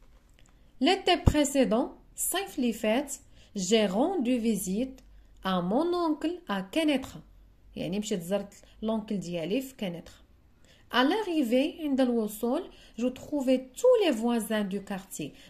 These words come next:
لقيت كاع الجيران ديال الكارتيي se sont réunis، مجموعين،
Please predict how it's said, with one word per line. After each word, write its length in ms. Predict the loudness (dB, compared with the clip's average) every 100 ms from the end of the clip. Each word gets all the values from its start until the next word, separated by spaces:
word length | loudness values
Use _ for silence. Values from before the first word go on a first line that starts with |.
| _
لقيت 280 | -10 -8
كاع 420 | -2 0 0 -2 -4
الجيران 480 | -4 0 2 2 2
ديال 180 | 0 -2
الكارتيي 680 | -4 -6 -6 -2 -2 -2 -8 -20 -18 -10
se 60 |
sont 440 | -6 2 2 2 2
réunis، 560 | 2 4 2 0 0
مجموعين، 680 | -2 0 2 2 0 -2 -2